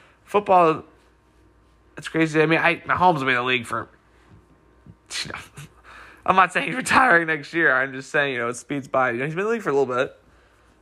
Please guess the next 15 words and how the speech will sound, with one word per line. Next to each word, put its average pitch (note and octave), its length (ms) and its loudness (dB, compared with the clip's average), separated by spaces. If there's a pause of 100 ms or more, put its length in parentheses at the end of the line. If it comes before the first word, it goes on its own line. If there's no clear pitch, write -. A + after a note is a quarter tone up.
(180)
Um, F#2 320 -12 (960)
but, A#2 400 -6 (280)
yeah, - 240 -10
it's, - 480 -4 (420)
football F3 420 4
is C3+ 80 -2
crazy. B2 540 2 (580)
Um, G#2+ 320 -8 (1400)
let's A3+ 160 4
go C4+ 120 4
into A3 120 6
the E3 80 2
matchups E3 280 2
this C#3+ 160 -8
weekend. B2 480 2